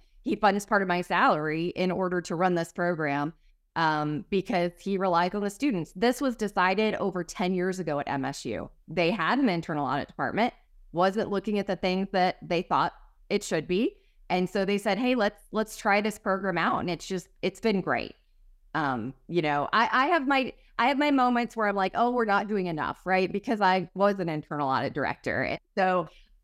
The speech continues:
I don't get enough students to cover what I would want to every semester, let's be honest. Um, so there's been some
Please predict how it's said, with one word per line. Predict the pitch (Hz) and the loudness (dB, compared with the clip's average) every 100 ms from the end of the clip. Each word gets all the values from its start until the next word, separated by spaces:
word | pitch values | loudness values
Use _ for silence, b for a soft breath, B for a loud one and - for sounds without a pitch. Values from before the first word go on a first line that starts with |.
| _ | _
I | 214 | 2
don't | 302 349 | 4 2
get | 220 262 | 2 2
enough | 277 247 233 | 4 2 0
students | - 240 294 190 160 - | -6 -4 -2 -2 -4 -6
to | - | -6
cover | - - 220 226 233 | -6 -2 0 2 0
what | 208 190 | 0 2
I | 185 | 2
would | 180 185 | 2 0
want | 180 170 - | 0 0 -2
to | 247 269 440 - - | -2 0 -2 -8 -6
every | - 208 220 | 0 2 2
semester, | 214 196 143 - 113 110 | 0 0 -2 -4 -8 -2
let's | 185 190 190 | -2 -2 0
be | 180 | 0
honest. | 156 147 80 - - _ _ _ _ | 2 0 -4 -10 -16 _ _ _ _
Um, | 165 165 156 | 0 2 0
so | 160 240 233 | -2 0 2
there's | 269 277 | 2 0
been | 269 320 | 0 0
some | - 294 254 | 2 0 0